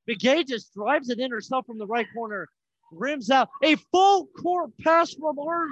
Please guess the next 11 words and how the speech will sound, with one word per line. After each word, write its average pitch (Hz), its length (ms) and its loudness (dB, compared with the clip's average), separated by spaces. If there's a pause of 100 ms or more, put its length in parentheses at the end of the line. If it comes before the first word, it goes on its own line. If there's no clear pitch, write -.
V 302 460 0 (580)
to 269 460 -6
Gravel, 277 560 2
but 240 180 0
Gravel 285 400 2
cannot 233 760 2 (420)
finish 262 400 2
the 208 100 -2
point-blank 214 840 -4
layup, 196 460 0
Cameron. 143 480 -6